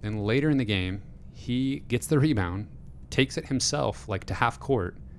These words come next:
is passing back to Pinson, and it, the ball just gets picked off and goes the other way for a layup. And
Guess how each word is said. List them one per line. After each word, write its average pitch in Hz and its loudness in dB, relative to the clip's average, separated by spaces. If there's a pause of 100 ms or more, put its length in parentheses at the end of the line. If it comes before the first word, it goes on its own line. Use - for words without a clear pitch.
(680)
is 110 0
passing 147 0
back 113 2
to 127 0
Pinson, 101 -2 (180)
and 107 -2
it, 107 -4
the 107 -2
ball 110 4
just 104 -2
gets - -4
picked - -2
off 95 0 (360)
and 101 -4
goes 95 0
the 107 0
other 95 2
way 92 2
for 90 -2
a 85 0
layup. 85 -2 (600)
And 107 -2